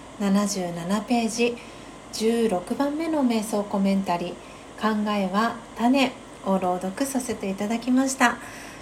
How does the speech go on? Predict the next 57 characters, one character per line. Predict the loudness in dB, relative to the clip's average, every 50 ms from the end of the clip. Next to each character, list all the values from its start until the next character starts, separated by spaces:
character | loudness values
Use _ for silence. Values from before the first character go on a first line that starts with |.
| -8 -4
皆 | 0 0 0 0
様、 | 0 0 0 2 2
今 | 2 4 6 6 6
日 | 6
も | 6 4 2 -2 -4 -2
ど | 0 0
う | 2
ぞ | 0 -2
素 | -6 -6
敵 | -4 -4 -4 -2 0 0
な | 2 2
一 | 2 0 2 4
日 | 4 4 4 4 2 0 2
を | 2
お | 0 0 -4 -8
過 | -6 -4
ご | -4 -2 -4
し | -4 -4
く | -4 -4 -2
だ | -2 -2
さ | 0 4 4 4
い。 | 4 2 -2 -8 -14 -14 -14 -14 -14 -14 -10 -4
最 | 2 2 4 4
後 | 4 4
ま | 4 4
で | 2 2
お | -2 -2
聞 | -4 -6 -6
き | 0 0 0
い | 2
た | 2 2
だ | 2 2 -2
き | 2 0 0 0 0 -6 -14 -16 -16 -12 -4
あ | 0
り | 2 2
が | 2 2 0
と | 0 -2 -2
う | -2 -2
ご | -4 -4
ざ | -2 0
い | 2 2
ま | 2 2
し | 2 4
た。 | 6 6 4 4 2 -6 -14 -16 -16 -16 -16 -16 -16 -16 -10 -2
コ | 2 2
ー | 2
ヒ | 2 2 2 4
ー | 4
瞑 | 4 4 4
想 | 2 2 0 0 0
コ | 0 0 2
ン | 2
シ | 2 0 -2
ェ | -2
ル | -4 -2
ジ | 2 4
ュ、 | 4 4